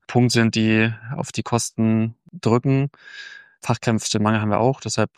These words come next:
könnte das eine möglich sei-, Möglichkeit sein. Auf der anderen Seite leben wir ja in Deutschland auch in einem sehr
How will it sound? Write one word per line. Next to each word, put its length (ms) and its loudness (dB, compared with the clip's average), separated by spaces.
könnte 640 0
das 220 -4
eine 80 4
möglich 240 -2
sei-, 460 -2
Möglichkeit 360 -6
sein. 140 0
Auf 80 -6
der 80 -2
anderen 160 0
Seite 460 0
leben 200 2
wir 80 4
ja 80 2
in 60 0
Deutschland 280 2
auch 140 -2
in 100 0
einem 100 2
sehr 300 2